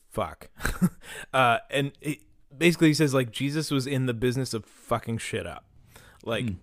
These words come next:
Speaker 1: that's, that's the point that, of, that he's making in this passage, is, like, there are these systems of oppression, and,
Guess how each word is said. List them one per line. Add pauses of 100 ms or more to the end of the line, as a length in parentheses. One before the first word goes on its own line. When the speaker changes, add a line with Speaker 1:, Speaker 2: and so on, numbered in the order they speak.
(120)
Speaker 1:
that's,
that's
the
point
that,
of, (140)
that
he's
making
in
this
passage,
is,
like, (640)
there
are
these
systems
of
oppression, (520)
and,